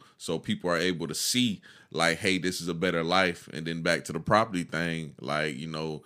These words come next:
you put people in better situations where they're able to obtain things that they never was able to obtain before.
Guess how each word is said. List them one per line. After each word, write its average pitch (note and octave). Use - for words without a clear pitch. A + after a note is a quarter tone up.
you F2+
put G#2
people E2+
in E2+
better E2+
situations E2+
where E2
they're D#2+
able D#2
to D2+
obtain G#2
things D#2+
that D2+
they E2
never E2
was D#2+
able D#2
to D#2+
obtain D#2
before. F2